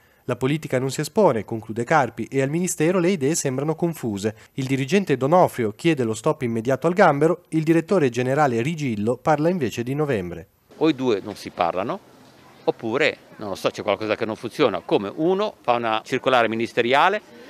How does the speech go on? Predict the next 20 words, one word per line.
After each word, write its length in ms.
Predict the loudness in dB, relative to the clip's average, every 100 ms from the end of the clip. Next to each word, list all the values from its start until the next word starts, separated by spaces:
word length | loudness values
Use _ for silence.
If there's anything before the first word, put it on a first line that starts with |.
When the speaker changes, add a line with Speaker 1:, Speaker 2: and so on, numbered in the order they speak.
| -6
Speaker 2:
e 100 | -2
poi 240 | 2 2 0 -6 -12 -4
do-, 120 | 0
qualche 220 | 0 0
mese 180 | 0 4
dopo 320 | 4 4 0
esce 260 | 0 -2 -2
il 60 |
suo 140 | -4 -4
sottone 360 | -2 2 2
e 20 |
dice: 160 | 0 0
"No, 180 | 0 0
sblocchiamo 360 | 0 -2 0
la 80 | 0
pesca 260 | -2 0 0
del 100 | 2
gambero". 420 | 2 2 -2 -6 -10 -20 _ -20 -20 -20
Fatemi 280 | -16 -10 -8
capire. 420 | -6 -4 -4 -4